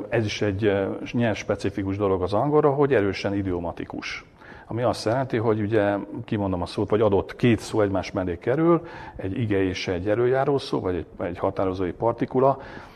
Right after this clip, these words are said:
és ugye a kettőnek, hiába tudom a két elemnek a jelentését, egy teljesen más jelentés, ö,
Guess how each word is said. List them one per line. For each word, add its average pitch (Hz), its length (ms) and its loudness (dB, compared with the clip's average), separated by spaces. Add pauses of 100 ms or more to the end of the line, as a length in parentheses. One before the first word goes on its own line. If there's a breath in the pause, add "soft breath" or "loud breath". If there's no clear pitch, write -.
(160 loud breath)
és - 180 -8
ugye 110 140 4
a 104 80 4
kettőnek, 107 600 2
hiába 101 340 4
tudom 95 280 0
a 87 60 -2
két 98 260 -2
elemnek 90 320 -2
a 90 40 0
jelentését, 104 540 -2
egy 101 100 -2
teljesen 90 400 -4
más 90 280 -6
jelentés, 90 640 -8
ö, 90 200 -4